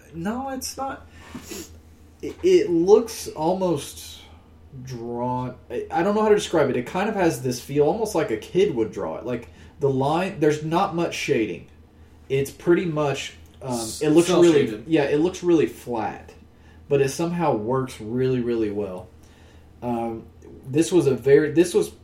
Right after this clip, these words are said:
Speaker 1: probably the most contested category we actually had when it, as far as it came for tallying up the votes. We had a three-way tie for third, first of all. Um, Cliff Chiang, as I said, from Wonder Woman was one part.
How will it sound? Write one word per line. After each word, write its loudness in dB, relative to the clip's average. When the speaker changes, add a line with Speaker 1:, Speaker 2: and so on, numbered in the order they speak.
Speaker 1:
probably 2
the -2
most 0
contested -2
category 0
we 0
actually -4
had -4
when -6
it, -12
as -10
far 0
as -2
it -4
came -6
for -4
tallying -2
up -8
the -6
votes. -4
We 2
had 6
a 2
three-way 2
tie -2
for -4
third, -2
first -6
of -10
all. -8
Um, -2
Cliff 0
Chiang, 0
as -4
I -6
said, -2
from -6
Wonder -4
Woman -4
was -2
one -8
part. -2